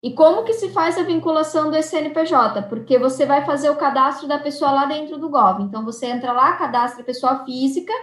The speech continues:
e depois você tem que vincular o C N P J àquela pessoa física. Então, é, muita dúvida era como é que eu faço o cadastro. É, e até quem tem essa dúvida ainda, entre no GOV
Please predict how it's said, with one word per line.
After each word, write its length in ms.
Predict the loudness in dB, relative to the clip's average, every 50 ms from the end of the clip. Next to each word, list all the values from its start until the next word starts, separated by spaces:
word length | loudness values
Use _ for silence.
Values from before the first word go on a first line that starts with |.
| -10 -16 _ _ _ _ _ _ _ -6
e 80 | 0 2
depois 380 | 4 4 4 6 4 4 4
você 240 | 2 0 -4 -4 -4
tem 180 | -2 -2 -2 -2
que 80 | -2
vincular 480 | -2 -2 -2 -2 0 2 2 2 2 2
o 100 | 0 0
C 140 | -2 -2 -2
N 140 | -2 0
P 100 | 0 -2
J 260 | -2 -2 -2 -4 -4 -6
àquela 280 | -6 -4 -4 -4 -4
pessoa 300 | -6 -8 -8 -8 -8 -8
física. 380 | -10 -10 -10 -8 -8 -8 -10 -10
Então, 300 | -8 -6 -4 -6 -6 -6
é, 200 | -4 -2 -2 -2
muita 240 | 0 0 0 0 0
dúvida 260 | -2 -2 -4 -2 -2
era 160 | -2 0 -2
como 140 | -2 -2 -4
é 60 | -4
que 60 | -4 -4
eu 60 | -2
faço 240 | -2 -2 -2 -4 -6
o 20 |
cadastro. 560 | -6 -2 0 2 2 2 0 -2 -8 -14 -20 -20 _ _ _ _ _ _ _ _ -8
É, 80 | -6
e 220 | -6 -6 -6 -4 -2
até 240 | -2 0 0 0 0
quem 180 | 0 0 0
tem 160 | 2 2 2
essa 180 | 2 0 -2 -4
dúvida 300 | -2 -2 -2 -2 0 2
ainda, 480 | 2 2 2 2 0 0 -2 -4 -6 -10 _ _ _ 2
entre 360 | 4 4 4 2 0 -2 -2
no 260 | -2 -2 -2 -4 -8 -8
GOV 200 | -8 -8 -8 -8